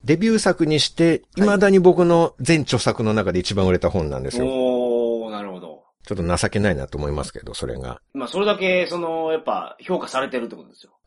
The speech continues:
Speaker 1: ファーストインパクトが強かったのかな。
Speaker 2: はいはいはい。
Speaker 1: 出版社との契約が終わってて、紙の本はもう作られない状態なんですよ。
Speaker 2: あー、なるほど。
Speaker 1: なのでもう紙は売ってないんですけど、
Speaker 2: はい。
Speaker 1: それをなんとか電子化しました。
Speaker 2: 素晴らしい。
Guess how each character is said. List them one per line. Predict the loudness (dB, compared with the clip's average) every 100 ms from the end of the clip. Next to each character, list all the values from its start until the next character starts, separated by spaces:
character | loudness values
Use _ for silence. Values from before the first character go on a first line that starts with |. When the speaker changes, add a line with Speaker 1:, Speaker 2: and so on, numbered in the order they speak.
| _
Speaker 1:
フ | -2
ァ | -2
ー |
ス | 0
ト | 2
イ | 2
ン |
パ | 2 -2
ク | -2
ト | -8
が | -6
強 | -4 -4
か | -4
っ | -6
た | -12
の | -14
か | -12
な。 | -10
Speaker 2:
は |
い |
は | -12
い | -16 -20 _
は | _
い。 | _ _ _ -10
Speaker 1:
出 | -8 -4
版 | 0 2
社 | 2
と | 2 0
の | 0
契 | 2 2
約 | 2 2
が | 2
終 | 2
わ | 0
っ |
て | -2 -4
て、 | 0 0 0 -4
紙 | -4 0 2
の | 0
本 | 2 4
は | 4
も | 2
う | -2
作 | 0
ら | 2
れ | 2
な | 0
い | -2 -4
状 | -2
態 | -2 -2
な | -4
ん | -6
で |
す | -8
よ。 | -8 -10 -4
Speaker 2:
あ | -2 0 2 2
ー、 | 0
な | -2
る | -4
ほ | -6
ど。 | -6 -6 -8 _ -6
Speaker 1:
な | -2
の | 0
で |
も | 0 -2
う | -4 _ -4
紙 | 0 2 0 0
は | 0
売 | 0
っ |
て | 0 0
な |
い | 0
ん |
で | -4
す | -10
け | -8
ど、 | -8 -10
Speaker 2:
は | -12
い。 | -12 -16
Speaker 1:
そ | -4 0
れ | 2
を |
な | 2
ん | -2
と | -4
か | -2
電 | 0 0
子 | 0
化 | 0
し | 0 -2
ま | -6
し | -6
た。 | -8 -8 _ _
Speaker 2:
素 | -16 -14
晴 |
ら | -14
し |
い。 | -18